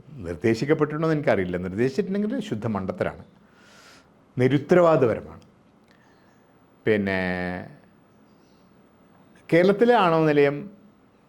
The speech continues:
പല കാരണങ്ങൾ കൊണ്ടും അനുയോജ്യമല്ലെന്നാണ് ഇതുവരെയുള്ള പഠനങ്ങളിൽ നിന്നൊക്കെ വ്യക്തമായിട്ടുള്ളത്. എൻ്റെ പരിമിതമായ അറിവ് വെച്ചിട്ട്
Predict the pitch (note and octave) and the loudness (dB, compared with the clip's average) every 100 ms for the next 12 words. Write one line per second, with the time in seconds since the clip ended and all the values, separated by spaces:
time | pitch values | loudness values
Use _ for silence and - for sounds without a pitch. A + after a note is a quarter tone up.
0 | - C3 D3 C3+ A#2 A#2 A#2 A2 G#2 G#2 | 0 4 6 4 4 0 -2 -2 -2 -2
1 | G2+ G2 G2+ G2 G2+ F#2 F#2 F#2 F2+ F#2 | -2 -2 -2 -2 -4 -4 -2 -4 -4 -4
2 | F#2+ G2+ G2+ F#2+ F2+ E2+ F2 F2 E2 E2 | 0 0 0 -2 -4 -6 -10 -10 -10 -10
3 | G2 - - F#2+ A2+ F2 D#2+ D#2+ D#2 - | -12 -10 -10 -8 -6 -4 -6 -8 -14 -16
4 | - G#2+ G2 G#2+ A2 A2 G#2 G#2+ G#2 G2 | -8 -4 0 2 0 0 0 0 0 -2
5 | F#2+ F2 E2+ - - | -4 -6 -8 -12 -20